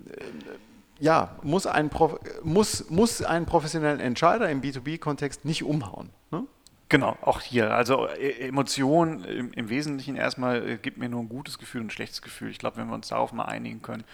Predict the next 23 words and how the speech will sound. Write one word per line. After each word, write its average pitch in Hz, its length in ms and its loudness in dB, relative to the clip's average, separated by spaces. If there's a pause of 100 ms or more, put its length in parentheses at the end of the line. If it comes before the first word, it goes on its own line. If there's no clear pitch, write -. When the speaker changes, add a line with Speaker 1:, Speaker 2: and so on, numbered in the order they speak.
(380)
Speaker 2:
Und 110 100 -10
dieses 113 240 -4
gute 143 240 -6
Gefühl 135 420 -2
sollte 131 240 0
irgendwie 143 540 -2
dann 131 180 0
auch - 200 -2
mit 123 100 -6
dem 117 80 -6
Produkt - 320 -8
verbunden 107 380 -8
sein 110 260 -6
und 110 140 -6
nicht 131 180 -4
durch - 180 -6
ein - 60 -12
Katzenbaby 104 680 -10 (260)
hervorgerufen 101 500 -10
Speaker 1:
Genau. 123 220 4
Speaker 2:
werden. 95 140 -8 (180)
Speaker 1:
Es 123 100 -2
muss 147 300 0